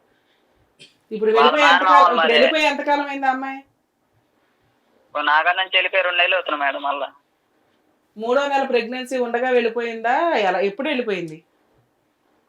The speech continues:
Speaker 2: అంతే మేడం, మూడో నెల ప్రెగ్నెన్సీ, తర్వాత రెండో నెల అంటే ఇంకా, ఇంకా డాక్టర్ చూపించలేదు. ఆ,
Speaker 1: ఆహా.
Speaker 2: అంటే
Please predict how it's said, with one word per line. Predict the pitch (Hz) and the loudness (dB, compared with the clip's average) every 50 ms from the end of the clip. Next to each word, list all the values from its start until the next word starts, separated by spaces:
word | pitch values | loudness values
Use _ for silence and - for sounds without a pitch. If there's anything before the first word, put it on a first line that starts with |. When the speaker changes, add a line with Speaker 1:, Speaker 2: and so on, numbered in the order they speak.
| _ _ _ _ _ _ _ _ _ - | _ _ _ _ _ _ _ _ _ -8
Speaker 2:
అంతే | 285 156 151 175 | -6 -4 -2 -2
మేడం, | 170 156 147 143 | -2 -2 -2 -4
మూడో | 151 165 180 | -4 -4 -2
నెల | 185 185 175 170 | 0 0 0 0
ప్రెగ్నెన్సీ, | 165 - 160 156 165 170 165 - 170 170 175 185 196 214 196 175 170 165 160 151 | -2 -4 -4 -4 -4 -6 -4 -4 -4 -2 -2 0 0 0 0 2 2 2 2 2
తర్వాత | 151 151 160 156 160 | 2 0 -2 -4 -2
రెండో | 165 160 160 170 170 | -2 -2 -2 0 0
నెల | 175 165 160 156 | 0 0 2 0
అంటే | 156 160 190 190 185 | 0 0 0 0 2
ఇంకా, | 180 180 180 | 2 2 0
ఇంకా | 185 190 196 202 | 0 0 -2 0
డాక్టర్ | 196 185 196 202 208 | 0 0 0 0 -2
చూపించలేదు. | 196 - 190 202 196 208 196 180 170 156 147 139 127 _ _ _ _ _ _ _ _ - | -2 -2 -2 -2 -2 -2 -2 -2 -2 -2 -4 -10 -14 _ _ _ _ _ _ _ _ -2
ఆ, | - | 0
Speaker 1:
ఆహా. | 160 165 160 151 151 147 | 0 2 2 2 2 0
Speaker 2:
అంటే | 147 143 156 156 147 | 0 -2 -2 -2 -2